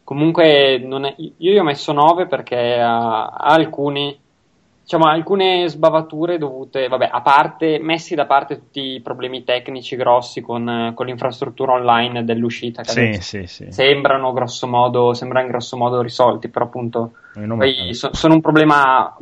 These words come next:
Speaker 1: grosso, ma poi separato da quello che è il gioco in sé. È secondo me un,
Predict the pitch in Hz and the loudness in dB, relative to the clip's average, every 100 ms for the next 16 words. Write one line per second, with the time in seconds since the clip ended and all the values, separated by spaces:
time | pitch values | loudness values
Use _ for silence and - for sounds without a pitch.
0 | 151 - 156 147 156 - 139 123 113 107 | -16 -2 4 4 4 -2 -2 0 0 0
1 | - - _ _ 131 117 117 120 123 123 | -4 -10 _ _ -12 -6 0 2 2 -2
2 | 113 120 117 117 117 120 139 139 135 139 | -6 -6 -6 -4 -4 -6 -8 -4 0 0
3 | 147 _ _ - 127 131 127 120 117 - | -2 _ _ -4 2 4 4 2 -2 -8
4 | 127 131 139 135 117 113 113 | -4 0 0 0 -6 -8 -12